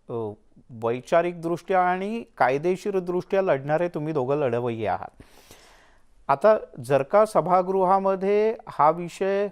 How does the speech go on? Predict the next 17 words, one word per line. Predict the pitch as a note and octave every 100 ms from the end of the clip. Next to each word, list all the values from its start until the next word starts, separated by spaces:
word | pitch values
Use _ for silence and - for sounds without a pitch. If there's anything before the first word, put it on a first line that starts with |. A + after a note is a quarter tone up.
| -
दुरुस्तीचा | - C3+ A#2+ C3 D#3+ - F#3+ F#3+ F#3+
अगदी | E3 D#3 G3 G#3+ - _ _ - -
सर्व | A3 A#3
मतानं, | G#3 - C3 A2+ - -
सर्व | B2+ C3 C3+ F3+
मतानं | F3+ G3 F3
नाही, | C3 E3+ -
एकमतानं | E3 G#3+ A3 A3+ A3+
जरी | A3 A#3
पारित | A3 E3 D3+ B2+
झाला, | A#2+ F#2+ G#2+ C#3+ _ _ _ _ _ _
तर | G#3+
राज्य | F3 C#3 C#3+ F#3+
काय | G#3+ G#3+ G#3
करू | G3 G3
शकतं? | G3 F3+ F3+ F3+
तर | -